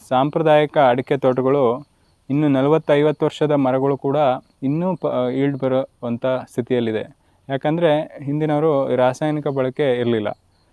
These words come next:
ಈಗ ನಾವೇನ್ ಮಾಡ್ತಿದ್ದೀವಿ, ಸರಿಯಾದ ಕ್ರಮದಲ್ಲಿ ಅಡಿಕೆ ತೋಟವನ್ನ ಹಾಕ್ತಾ ಇಲ್ಲ. ಹಾಗೆ, ಆ,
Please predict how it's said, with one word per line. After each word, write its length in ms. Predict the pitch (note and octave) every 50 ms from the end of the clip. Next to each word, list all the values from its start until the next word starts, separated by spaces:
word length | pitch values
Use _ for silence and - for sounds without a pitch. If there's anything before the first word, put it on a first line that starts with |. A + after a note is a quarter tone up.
| _ _ _ _ _ _ _ -
ಈಗ 160 | D3+ D#3 E3+
ನಾವೇನ್ 440 | D#3+ D3+ D#3 D#3+ E3+ E3 E3 E3+ E3
ಮಾಡ್ತಿದ್ದೀವಿ, 680 | D#3+ D#3 D3+ - D3 C#3+ C#3+ C#3+ D#3 D#3+ D3+ C3+ - C3+ - -
ಸರಿಯಾದ 400 | C#3 C3+ D3 D#3 D#3+ E3 E3 D#3+
ಕ್ರಮದಲ್ಲಿ 540 | D#3 - D3+ C#3+ C#3 C#3+ C#3 C#3 C#3+ D3+
ಅಡಿಕೆ 380 | D3+ C3+ B2+ C3 - - D#3 D3+
ತೋಟವನ್ನ 380 | - - C3+ B2+ C#3 C3+ C3+ C3+
ಹಾಕ್ತಾ 340 | B2+ B2 A#2 _ - A2+
ಇಲ್ಲ. 140 | G#2+ G#2+ G#2+ - - _ _ _ _ _ _ _ _ _
ಹಾಗೆ, 360 | - - C#3 C#3+ D3 E3+ F#3
ಆ, 460 | F#3 - - - F3 D3 C3 C3 -